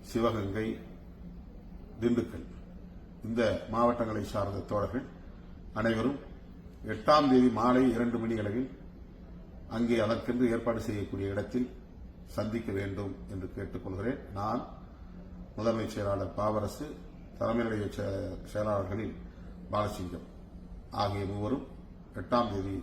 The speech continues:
தென்மண்டல மேலிடத்து பொறுப்பாளர்களை சந்திக்க இருக்கிறோம். ஏழாம் தேதி வடக்கு மண்டல பொறுப்பாளர்களை சந்திக்கிறோம்.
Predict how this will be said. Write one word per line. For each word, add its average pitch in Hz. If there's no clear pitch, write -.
தென்மண்டல 104
மேலிடத்து 113
பொறுப்பாளர்களை 95
சந்திக்க 92
இருக்கிறோம். 135
ஏழாம் 127
தேதி 110
வடக்கு 123
மண்டல 107
பொறுப்பாளர்களை 95
சந்திக்கிறோம். 85